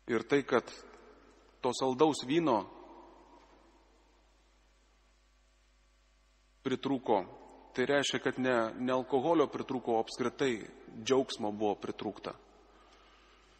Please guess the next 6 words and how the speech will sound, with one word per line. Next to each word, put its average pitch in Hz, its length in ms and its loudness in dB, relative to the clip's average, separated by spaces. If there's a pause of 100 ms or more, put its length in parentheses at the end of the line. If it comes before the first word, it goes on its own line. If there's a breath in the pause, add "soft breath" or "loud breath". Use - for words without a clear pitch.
(1500 soft breath)
Mes 107 320 -6
galim 117 480 4 (220)
tą 117 140 0 (840)
interpretuoti, 120 720 -4
aišku, 120 260 -4
visaip, 123 400 -2